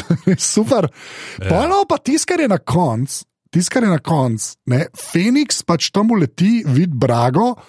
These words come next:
Speaker 1: vidi Braneta, ki je čist bogi in bo zdaj pač, eh, Braneta ustrelil. In pol, kar se zgodi, in ti si to, to, to zapiskal, ampak meni se to zdi ful, ful, ful pomembno, da ko se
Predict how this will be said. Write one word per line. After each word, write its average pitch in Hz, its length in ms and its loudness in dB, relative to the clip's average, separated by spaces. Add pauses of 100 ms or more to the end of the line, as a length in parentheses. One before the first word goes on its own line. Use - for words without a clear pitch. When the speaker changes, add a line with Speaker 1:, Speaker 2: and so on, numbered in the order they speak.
(400)
Speaker 1:
vidi 156 280 2
Braneta, 147 480 2
ki - 140 -2
je 151 80 -2
čist 190 180 0
bogi 135 320 2
in 220 80 2
bo 156 80 2
zdaj 143 200 0
pač, - 260 -2 (160)
eh, 131 340 0 (220)
Braneta 131 600 0
ustrelil. 127 680 0 (540)
In 123 120 0
pol, 196 220 2
kar 311 160 -2
se 302 140 0
zgodi, 156 340 2
in 202 80 2
ti 190 80 0
si 214 80 -2
to, 254 120 0
to, 254 180 0
to 220 240 2
zapiskal, 208 420 0
ampak 143 140 0
meni 196 100 0
se 247 100 -2
to 247 120 -2
zdi 220 160 -4
ful, 240 500 0
ful, 208 300 0
ful 180 280 0
pomembno, 120 540 2 (540)
da 127 180 0
ko 156 160 -2
se 139 380 0